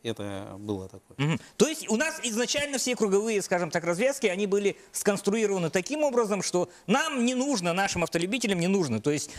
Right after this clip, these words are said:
Speaker 2: а, приоритет
Speaker 1: Нашего региона, да.
Speaker 2: Слава тебе, Господи, а то, а, х-, хотя бы одним головником меньше, а, в плане того, что не, не нужно будет, э, заново что-то в голову убивать и так далее, и так далее. Но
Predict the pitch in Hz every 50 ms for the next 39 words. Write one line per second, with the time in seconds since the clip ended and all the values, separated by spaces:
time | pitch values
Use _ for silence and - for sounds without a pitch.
0 | - - - 143 160 147 135 - 165 185 190 180 170 202 269 294 180 160 156 151
1 | 151 147 147 170 190 185 170 143 120 110 107 98 92 - - _ _ _ _ _
2 | _ _ _ _ _ _ _ _ _ _ _ - - 170 208 220 180 156 - 139
3 | 127 143 139 - - 117 113 120 123 131 170 180 180 160 143 147 156 151 143 139
4 | 143 131 - - 160 151 147 127 110 - - 156 - - 254 240 202 240 - 175
5 | 180 175 226 285 269 220 208 196 196 185 196 185 - 220 214 208 226 254 254 -
6 | - 156 - - - - - - - - 139 143 143 147 143 143 135 - - 170
7 | 175 170 165 147 - 165 170 202 220 - - 175 160 139 143 156 170 180 175 160
8 | 160 175 180 196 208 165 151 156 143 143 160 151 123 - 143 127 131 135 135 131
9 | 127 120 143 147 143 135 127 123 113 - - - 143 131 131 110 - - - -
10 | - - 131 131 139 165 165 147 147 143 139 147 165 226 226 226 151 123 113 131
11 | 127 135 165 160 151 147 147 - 127 113 - 123 120 113 110 95 107 160 226 262